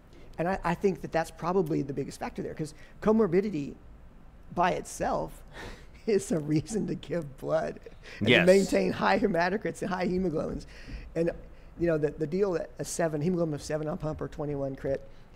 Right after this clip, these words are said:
Speaker 1: it's too low. And you can't, we, you can't, to, in order to meet a D O two, which we're trying to cure, you know, kidney,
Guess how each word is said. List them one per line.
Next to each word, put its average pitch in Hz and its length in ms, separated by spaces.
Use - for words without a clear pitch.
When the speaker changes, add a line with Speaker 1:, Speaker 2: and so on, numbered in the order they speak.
Speaker 1:
it's - 140
too - 140
low. 170 320
And 151 300
you 170 100
can't, 208 360
we, 170 220
you 180 80
can't, 240 300
to, 175 200
in 180 80
order 226 220
to 180 340
meet 180 300
a 160 60
D 175 260
O 175 80
two, 139 400
which - 320
we're 160 80
trying 180 380
to 151 220
cure, 160 340
you 127 60
know, 139 180
kidney, 151 460